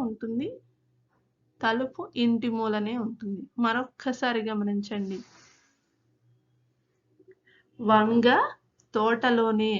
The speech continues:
అంటే వంగ ఎక్కడుంటుంది? వంకాయ మొక్కలు ఎక్కడుంటాయి? తోటలో ఉంటాయి.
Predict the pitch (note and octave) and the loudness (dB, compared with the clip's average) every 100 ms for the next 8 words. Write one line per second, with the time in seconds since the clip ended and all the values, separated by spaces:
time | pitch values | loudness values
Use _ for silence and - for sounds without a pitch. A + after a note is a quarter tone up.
0 | G#3 G#3 G#3+ E4+ - _ _ _ _ - | -4 -6 -4 -6 -8 _ _ _ _ 0
1 | G#3+ G#3 A3 B3 B3 F4 B3+ A#3+ B3 C4+ | 2 4 4 4 4 4 0 0 4 4
2 | B3+ B3+ B3+ C4 C4 A#3 G#3+ A#3 C#4 C#4 | 4 2 2 2 2 2 2 4 6 6
3 | B3+ A3+ - G#3 A3 _ _ - G3 - | 2 -4 -8 -8 -10 _ _ -12 -8 -4
4 | A#3+ B3+ A#3+ A#3 A#3+ A#3+ F3+ F3+ F#3 G3+ | -2 -2 -2 -4 -4 -4 -4 -4 -4 -2
5 | A#3+ G3+ F#3+ G3 | -2 -2 -4 -6